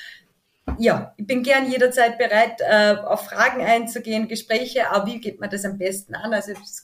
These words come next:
ich freue mich auch immer sehr, wenn, wenn neue Kunden sozusagen zu mir kommen oder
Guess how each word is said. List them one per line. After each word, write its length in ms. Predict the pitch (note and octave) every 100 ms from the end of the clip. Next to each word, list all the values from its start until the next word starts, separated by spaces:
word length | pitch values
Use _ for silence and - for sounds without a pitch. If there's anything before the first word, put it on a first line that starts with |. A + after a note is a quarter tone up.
| _
ich 140 | -
freue 180 | - G3+
mich 160 | A#3+ A3
auch 80 | G3+
immer 260 | A3 G#3+
sehr, 240 | G#3+ G#3 G#3
wenn, 360 | G3+ G3+ G3+ - _ _ -
wenn 180 | G3+ G3+
neue 340 | G3+ A3 A3
Kunden 380 | - B3+ A#3 A#3+
sozusagen 600 | A#3+ A3+ A3+ A3 G#3+ A3
zu 120 | B3
mir 160 | A#3 A#3
kommen 340 | A3+ A3+ G#3+
oder 300 | G3 G3+ G3